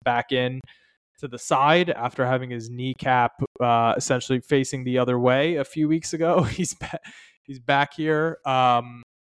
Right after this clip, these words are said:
he came onto the game, obviously, in a moment where I think he came on in the ninety-first, so we submitted both goals with him back there. Don't think he had anything to do with them, um,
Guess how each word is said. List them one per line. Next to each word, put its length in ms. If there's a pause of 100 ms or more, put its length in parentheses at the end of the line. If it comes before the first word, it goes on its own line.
(760)
he 60
came 240
onto 280
the 80
game, 460 (580)
obviously, 880 (220)
in 140
a 40
moment 460
where 480
I 80
think 180
he 140
came 200
on 260
in 160
the 180
ninety-first, 840
so 100
we 140
submitted 520
both 300
goals 380
with 140
him 160
back 300
there. 260 (720)
Don't 200
think 200
he 80
had 140
anything 340
to 100
do 160
with 140
them, 340 (120)
um, 600